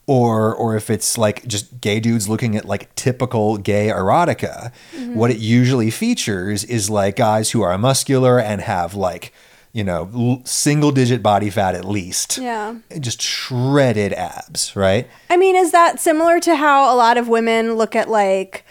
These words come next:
Speaker 2: you know, the blonde highlights with the big curls and the perfect snatched makeup and be like, "Oh, I wanna look like her," but that's not always really what men <laughs> like?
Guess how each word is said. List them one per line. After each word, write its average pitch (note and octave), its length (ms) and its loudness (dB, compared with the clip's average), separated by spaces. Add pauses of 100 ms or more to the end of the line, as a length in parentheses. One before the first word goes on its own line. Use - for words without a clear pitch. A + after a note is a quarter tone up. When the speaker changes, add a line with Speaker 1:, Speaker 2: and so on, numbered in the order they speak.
(340)
Speaker 2:
you B3 120 -2
know, A#3 180 4
the A3+ 140 0
blonde A#3+ 540 2
highlights A#3+ 560 0
with B3+ 100 -10
the C4 80 -2
big B3 380 2
curls A#3+ 480 2
and A#3 120 -6
the A#3 60 0
perfect A#3+ 460 -4
snatched A3+ 420 -6
makeup A3+ 420 0
and A3+ 120 -6
be A#3+ 80 -2
like, A#3 200 -6
"Oh, C#4 200 -4
I D4 80 -2
wanna D#4 180 -4
look D#4 160 -4
like D#4 180 0
her," D4 440 4
but A#3 180 -4
that's A3 240 0
not A3 220 2
always G#3+ 260 2
really A3 240 2
what A#3+ 180 2
men G#3 180 0
<laughs> C#4+ 140 -2
like? D4 240 0